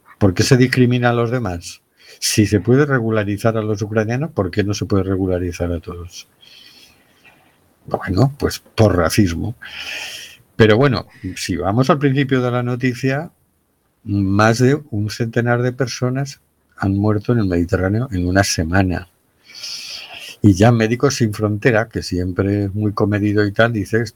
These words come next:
que esto es consecuencia directa de las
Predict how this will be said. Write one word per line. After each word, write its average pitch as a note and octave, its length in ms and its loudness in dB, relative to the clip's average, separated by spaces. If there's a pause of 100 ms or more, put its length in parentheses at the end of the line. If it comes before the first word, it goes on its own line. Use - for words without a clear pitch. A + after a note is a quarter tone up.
que G2+ 260 4
esto C#3 300 0
es C3 140 -2
consecuencia F#2+ 800 -2
directa B2 500 0
de G#2+ 140 -2
las - 340 0